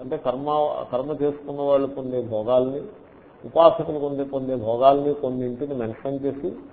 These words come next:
ఆ భోగాలన్నీ కూడా ఇతను భోగిస్తున్నట్టు. ఎందువల్ల?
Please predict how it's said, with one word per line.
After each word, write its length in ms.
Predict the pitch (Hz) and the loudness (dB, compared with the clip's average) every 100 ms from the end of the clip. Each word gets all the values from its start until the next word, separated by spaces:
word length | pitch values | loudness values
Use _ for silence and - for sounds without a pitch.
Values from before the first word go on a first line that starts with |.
| - - - 117 | -20 -20 -2 0
ఆ 60 | |
భోగాలన్నీ 680 | 120 117 117 139 143 143 147 | 2 4 6 6 6 2 -2
కూడా 260 | 143 156 185 | -2 2 2
ఇతను 360 | 160 151 165 | 2 0 -2
భోగిస్తున్నట్టు. 1300 | 131 139 143 139 139 - 123 117 107 - - 113 113 113 - - 131 | 2 2 2 -4 -8 -10 -10 -8 -10 -14 -14 -12 -12 -16 -20 -12 -6
ఎందువల్ల? 560 | 151 160 160 160 151 | 0 2 4 2 0